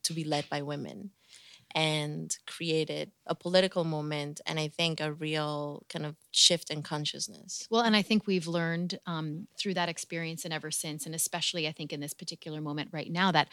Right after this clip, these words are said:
Speaker 2: women are not monolithic,
Speaker 1: Mm-hmm.
Speaker 2: right? So we're not just talking about women, we're talking about all kinds of women.
Speaker 1: Yeah.
Speaker 2: Um, and, and, like, I think a lot of the women's movements, you know,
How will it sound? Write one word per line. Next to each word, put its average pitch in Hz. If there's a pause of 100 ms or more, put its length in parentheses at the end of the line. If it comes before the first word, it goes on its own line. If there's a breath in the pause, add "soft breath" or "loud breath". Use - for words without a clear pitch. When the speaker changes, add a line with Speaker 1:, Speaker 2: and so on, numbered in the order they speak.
(200 loud breath)
Speaker 2:
women 202
are 175
not 165
monolithic, 156
Speaker 1:
Mm-hmm. 190
Speaker 2:
right? 180
So 202
we're 196
not 202
just 202
talking 175
about 160
women, 175 (240 loud breath)
we're 180
talking 180
about 156
all 180
kinds 160
of 156
women. 147
Speaker 1:
Yeah. 165 (320 loud breath)
Speaker 2:
Um, 170
and, 175 (440)
and, 202
like, 190
I 196
think 185
a 190
lot 185
of 190
the 165 (340)
women's 170
movements, 156
you 180
know, 165